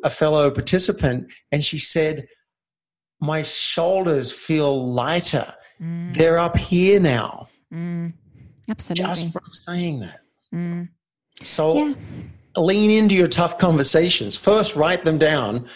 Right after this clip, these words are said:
Speaker 2: Mm.
Speaker 1: And I have an exercise, if you like, that, that people can, uh, start to identify their tough conversations, 'cause the mind will hide them from you.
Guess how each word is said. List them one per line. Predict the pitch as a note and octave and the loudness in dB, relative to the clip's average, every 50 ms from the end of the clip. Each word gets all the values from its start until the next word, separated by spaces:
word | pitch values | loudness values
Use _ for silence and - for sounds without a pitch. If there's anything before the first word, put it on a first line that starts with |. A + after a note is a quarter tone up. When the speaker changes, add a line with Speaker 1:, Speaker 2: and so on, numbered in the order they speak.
| - - | -18 -14
Speaker 2:
Mm. | - F3 F3+ F#3 F#3 F#3 F3+ F3+ F3+ F3+ _ _ _ _ _ _ _ _ - | -12 -10 -8 -8 -6 -6 -6 -8 -10 -12 _ _ _ _ _ _ _ _ -2
Speaker 1:
And | - C#3+ | 0 0
I | D3+ | 0
have | D#3 E3 F3 F3 | 0 0 0 0
an | D3 C#3+ | 0 0
exercise, | D3 D3+ - - C#3 - D3+ B2+ B2 A#2+ A2 | -2 -2 -2 -2 -2 -2 -2 0 -2 -2 -4
if | A#2 - | -6 -4
you | C#3 B2+ | -4 -2
like, | A#2+ A#2 A#2 A2+ - | -2 -2 -2 -4 -4
that, | - A#2+ A#2+ - - - E3 | -6 -8 -8 -10 -16 -12 -8
that | - A#2 A2+ - - _ - - | -6 -6 -6 -8 -12 _ -10 -8
people | - C3+ B2+ C3 C3 | -8 -8 -6 -8 -10
can, | G#2+ G#2 A2+ A2+ A2 G#2+ G#2+ G#2+ _ _ _ _ _ _ _ _ _ _ - - | -8 -8 -10 -10 -10 -12 -14 -18 _ _ _ _ _ _ _ _ _ _ -12 -10
uh, | C3+ A#2 A2 G#2+ A2 - | -10 -8 -8 -10 -10 -10
start | - - - C3 C3 B2 | -10 -8 -8 -8 -8 -8
to | - B2+ | -10 -10
identify | A#2+ A#2 B2+ C3 C#3+ C#3+ B2 - B2+ A#2+ | -8 -6 -6 -6 -6 -6 -6 -8 -8 -8
their | G#2 A2+ G#2+ | -8 -10 -12
tough | - - B2+ A#2 - | -10 -10 -10 -10 -8
conversations, | - A#2+ A#2 A2 - - D3 D#3 D3+ - B2 A2+ - | -10 -8 -8 -6 -6 -6 -6 -6 -6 -8 -8 -12 -12
'cause | - - A2+ | -10 -10 -8
the | - A#2+ | -8 -6
mind | A#2+ B2+ D#3+ A#3 B3 F#3 | -6 -4 -4 -4 -4 -4
will | C#3+ B2 - | -4 -6 -6
hide | - D#3 G#3 B3 G#3 | -4 -4 -4 -4 -6
them | E3 C3+ A#2+ | -6 -8 -6
from | - - A#2+ G#2 G2+ | -4 -6 -6 -6 -8
you. | - - - | -12 -16 -20